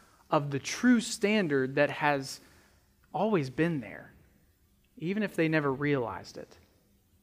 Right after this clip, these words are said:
Jesus is referencing a number of verses here.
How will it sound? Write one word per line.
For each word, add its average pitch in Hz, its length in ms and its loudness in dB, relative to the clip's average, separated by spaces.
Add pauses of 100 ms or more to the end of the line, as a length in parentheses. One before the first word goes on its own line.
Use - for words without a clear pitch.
(1600)
Jesus 147 760 4
is 170 200 4
referencing 208 560 6
a 180 40 6
number 240 500 8
of 196 240 6
verses 156 600 4
here. 107 440 -6